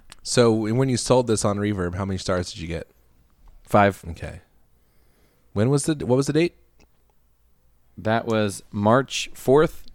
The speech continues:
Speaker 2: two thousand fifteen.
Speaker 1: Dang, I've been on Reverb since November of two thousand fourteen, and I've sold less than you guys.
Speaker 2: Have you really?
Speaker 1: Yep. My first review, Electro-Harmonix Big Muff Pi two thousand ten silver slash black.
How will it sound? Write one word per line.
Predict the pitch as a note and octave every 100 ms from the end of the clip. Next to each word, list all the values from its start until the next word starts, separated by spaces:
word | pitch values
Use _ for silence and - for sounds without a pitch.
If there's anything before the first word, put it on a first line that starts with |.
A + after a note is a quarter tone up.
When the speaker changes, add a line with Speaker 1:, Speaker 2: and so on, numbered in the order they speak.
| - - -
Speaker 2:
two | A#2
thousand | G#2+ G#2+ G#2+ A2+ A2+ A#2
fifteen. | - G#2+ - - G2 - -
Speaker 1:
Dang, | A2+ A#2+
I've | G2+ A#2
been | C#3
on | A#2+
Reverb | G2+ G2+ G2+ F#2+
since | - F2+ E2
November | F2 E2 F2 F2 F2 E2 D#2+ -
of | D#2+
two | - F2
thousand | F2 E2+ D2+
fourteen, | - D#2+ F#2 - D#2+ D#2+ D#2+ - _ _ _ _ _ _
and | E2 E2+
I've | E2+
sold | - E2+ E2
less | D2+ -
than | -
you | E2+
guys. | D2+ E2 - - - _ _ _ _ _ _ - _ - - - - -
Speaker 2:
Have | C#3+
you | D#3+
really? | A#2+ E3 D#3 -
Speaker 1:
Yep. | F#2 G#2 -
My | - F2+
first | F#2 A#2 A2 -
review, | G#2+ G2+ F#2+ F2+ F2 D#2+ _ -
Electro-Harmonix | E2+ G2 - A2+ A2 A2 A2 F#2+ F#2+
Big | G2+
Muff | G2+ G#2 -
Pi | - G#2 G#2+
two | G#2 A2
thousand | G#2+ G2+ A2 G2+ G2+
ten | - A2+ A#2+
silver | A#2 - A2+ A#2
slash | A2+ - G2 -
black. | A2+ C#2+ - -